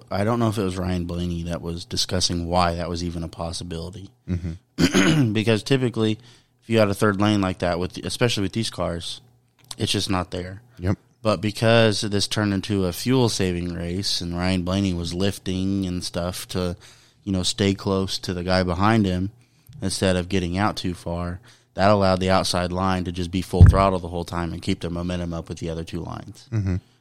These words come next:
Speaker 1: Now, I will say that there was times where the line was there, and I'm like, "Oh, they're coming." And then within a lap, it was gone.
Speaker 2: Yep.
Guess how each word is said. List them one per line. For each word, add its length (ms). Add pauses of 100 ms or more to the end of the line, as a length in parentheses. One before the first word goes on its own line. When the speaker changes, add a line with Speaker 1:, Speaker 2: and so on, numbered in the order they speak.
(100)
Speaker 1:
Now, 400 (260)
I 100
will 140
say 240
that 180
there 140
was 140
times 300
where 80
the 100
line 260
was 100
there, 140
and 100
I'm 80
like, 200
"Oh, 180
they're 180
coming." 460 (420)
And 140
then 260
within 240
a 80
lap, 320
it 80
was 120
gone. 360 (100)
Speaker 2:
Yep. 220